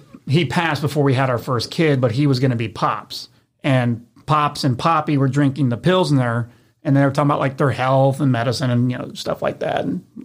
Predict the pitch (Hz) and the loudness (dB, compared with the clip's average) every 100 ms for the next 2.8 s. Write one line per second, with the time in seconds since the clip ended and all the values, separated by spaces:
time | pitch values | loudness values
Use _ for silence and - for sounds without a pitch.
0 | - 160 170 170 - - - - - - | -6 -2 0 -2 -4 -14 -20 -20 -20 -20
1 | _ _ 147 - 143 110 131 127 - - | _ _ -2 0 0 0 2 2 0 -4
2 | - - _ - 190 131 113 101 | -14 -20 _ 0 2 2 0 -2